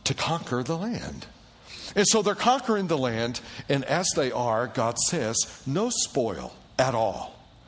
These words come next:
Take nothing that you can take." But there is a man who, along with his family, decides that they'll take some for themselves.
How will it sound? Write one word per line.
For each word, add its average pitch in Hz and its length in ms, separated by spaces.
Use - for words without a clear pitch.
Take 170 260
nothing 190 680
that 127 160
you 131 160
can 117 200
take." - 520
But 120 180
there 127 240
is 120 240
a 135 60
man 107 460
who, 127 240
along 123 320
with 175 160
his - 220
family, 107 500
decides - 800
that 113 160
they'll 165 160
take - 240
some 110 180
for 87 140
themselves. - 840